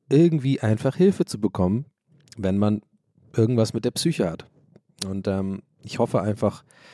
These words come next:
dass sich das irgendwie ganz bald ändert, weil ich glaube, das, besser wird's nicht. Es wird eher schlimmer, weil immer mehr Leute einfach, glaub ich,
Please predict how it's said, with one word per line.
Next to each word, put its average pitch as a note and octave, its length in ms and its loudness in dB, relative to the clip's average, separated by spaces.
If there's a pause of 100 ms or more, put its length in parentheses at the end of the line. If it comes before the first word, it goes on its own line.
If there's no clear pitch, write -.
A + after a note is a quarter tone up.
(360)
dass G#2 200 -4
sich A2+ 120 -8
das A2 220 0
irgendwie G#2+ 240 0
ganz G#2 240 -2
bald G2+ 240 0
ändert, G2+ 340 0
weil F#2 200 2
ich - 100 -10
glaube, F#2 480 2
das, - 320 -6
besser G#2 260 0
wird's - 220 -2
nicht. - 240 -16 (120)
Es - 100 -20
wird F#2+ 120 0
eher G#2+ 160 -2
schlimmer, G2 380 0 (320)
weil F#2 200 -4
immer G2+ 160 2
mehr G2 180 4
Leute F#2+ 260 2
einfach, - 300 -6
glaub F2+ 220 0
ich, - 220 -6